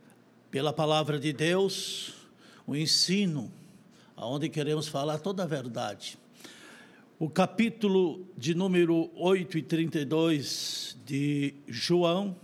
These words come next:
é o texto bíblico, capítulo e versículo trinta e dois, Jesus disse: "Conhecereis a verdade, e a verdade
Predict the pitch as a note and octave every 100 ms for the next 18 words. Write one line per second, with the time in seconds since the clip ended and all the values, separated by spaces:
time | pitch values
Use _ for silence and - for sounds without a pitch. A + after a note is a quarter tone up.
0 | - - - - - - C3+ C3+ D#3 D3
1 | D#3+ D3+ E3+ F#3 F3 F#3 G3 - A#2+ -
2 | C#3+ D3+ E3+ F3+ F#3 - C#3+ C#3 B2+ C#3+
3 | C3 A#2+ B2 D#3 D#3+ D#3+ F3 F#3 - -
4 | - - - - - - - A#2 F#3 E3
5 | G3 G#3 D#3+ A3 A3 - - A#2+ G#2+ -
6 | - - - - - _ - G#3 A#3 A3
7 | G3+ - - F#3 F3+ G3+ A3 G3 - -
8 | - - - D#3 F#3 D3 D3+ E3+ C#3+ B2+
9 | D#3+ E3 C3 - - - - - - -
10 | - - - - - - - - A2 C#3
11 | F#3+ F#3 F3 F3 D3+ E3 F#3+ G3+ - G3
12 | G3